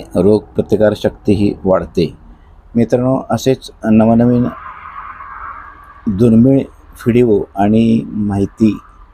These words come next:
पाहण्यासाठी माझं डॉक्टर धनाजी राणे हे चॅनल सबस्क्राईब करा, लाईक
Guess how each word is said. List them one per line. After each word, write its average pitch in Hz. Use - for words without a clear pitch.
पाहण्यासाठी 107
माझं 107
डॉक्टर 110
धनाजी 104
राणे 95
हे 95
चॅनल 92
सबस्क्राईब 113
करा, 117
लाईक 98